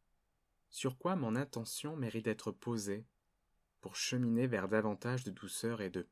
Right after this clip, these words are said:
paix ? Et laisse venir la réponse.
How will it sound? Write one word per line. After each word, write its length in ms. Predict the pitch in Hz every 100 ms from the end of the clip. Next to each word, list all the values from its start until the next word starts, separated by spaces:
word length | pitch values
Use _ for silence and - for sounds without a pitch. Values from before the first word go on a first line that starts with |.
| _
paix ? 180 | 95 120 _ _ _ _ _ _ _ _ _ _ _ _ _ _ _ _ _ _ _ _ _ _ _ _ _ _ _ _ _
Et 100 | 117
laisse 240 | 101 104
venir 260 | 104 101 101
la 80 | 101
réponse. 720 | 104 - 92 95 107 -